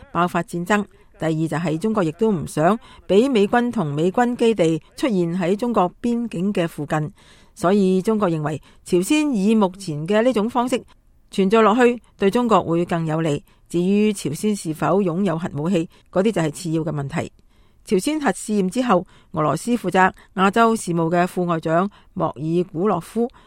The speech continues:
分別同美國對朝政策特別代表戴維斯以及朝鮮核問題六方會談日本代表團團長電話討論咗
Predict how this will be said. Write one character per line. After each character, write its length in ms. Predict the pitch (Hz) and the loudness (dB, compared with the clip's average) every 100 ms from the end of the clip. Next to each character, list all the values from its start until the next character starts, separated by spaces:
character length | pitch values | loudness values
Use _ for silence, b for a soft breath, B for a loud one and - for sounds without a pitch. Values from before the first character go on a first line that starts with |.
| b | b
分 200 | - 220 | -2 0
別 200 | 185 175 | 2 0
同 160 | 170 151 | -2 0
美 160 | 175 | 0
國 240 | 180 190 - | 2 2 2
對 180 | 233 233 | 4 4
朝 260 | - 170 165 | 4 0 2
政 160 | 214 240 | 0 2
策 140 | 220 | 0
特 100 | 214 180 | 0 0
別 180 | 190 185 | 2 2
代 240 | - 180 | 4 4
表 240 | 180 196 247 | 6 4 4
戴 180 | 185 | 2
維 140 | 165 143 | 2 -4
斯 200 | - 233 233 b b b | -4 -2 -4 b b b
以 100 | 254 | 0
及 20 | |
朝 80 | 233 | 0
鮮 380 | 180 160 277 294 | 0 -4 -2 -4
核 80 | 277 | -4
問 200 | 160 175 | -2 -2
題 180 | 190 - | -2 0
六 100 | 175 | 0
方 320 | 175 - 254 | 0 2 2
會 120 | 202 165 | 2 0
談 160 | 160 | -2
日 80 | 165 | -2
本 200 | 160 185 214 | -2 -2 0
代 120 | 160 | 0
表 260 | 160 180 214 | 2 2 0
團 260 | 175 135 | -2 -6
團 200 | 135 139 | -4 -6
長 340 | 143 156 214 226 | -2 2 0 0
電 240 | 170 160 | -4 -2
話 200 | 151 160 | 0 0
討 140 | 202 175 | 0 0
論 160 | 190 151 | 0 0
咗 200 | 165 | -2